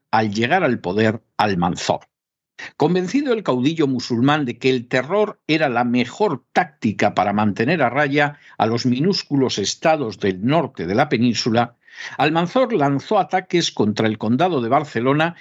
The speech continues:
en el año novecientos setenta y ocho, en el novecientos ochenta y dos y en el novecientos ochenta y cuatro.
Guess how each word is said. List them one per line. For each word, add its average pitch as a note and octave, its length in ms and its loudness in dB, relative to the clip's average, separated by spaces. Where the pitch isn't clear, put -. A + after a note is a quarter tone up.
en G2+ 120 -2
el A#2+ 120 2
año D#3 260 2
novecientos A#2+ 960 0
setenta C#3 460 0
y C3 80 0
ocho, D3 520 -2
en A2 160 0
el G#2+ 140 0
novecientos A2 800 0
ochenta C#3+ 460 0
y A#2+ 60 2
dos C#3 260 0
y C#3+ 220 2
en E3+ 140 0
el B2+ 120 -2
novecientos G#2+ 840 -2
ochenta A2 320 0
y A#2 80 -4
cuatro. - 420 -2